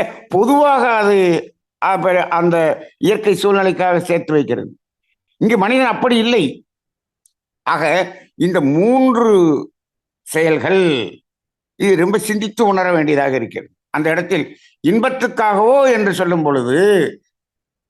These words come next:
இயற்கை தேவையை பூர்த்தி செய்வதற்காக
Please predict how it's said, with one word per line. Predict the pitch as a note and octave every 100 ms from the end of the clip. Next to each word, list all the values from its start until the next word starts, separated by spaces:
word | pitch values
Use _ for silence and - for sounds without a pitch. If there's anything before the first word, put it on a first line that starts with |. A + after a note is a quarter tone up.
| _ _ _ _ _ _
இயற்கை | C#3+ G#3 A3 - G#3+ F#3+ F#3 F3
தேவையை | F#3 G#3+ A3+ A3+ A3 A3+ B3+ A#3
பூர்த்தி | F#3+ A#3+ - A#3
செய்வதற்காக | F#3 F#3 F3+ E3+ D#3+ - C#3+ D3 C3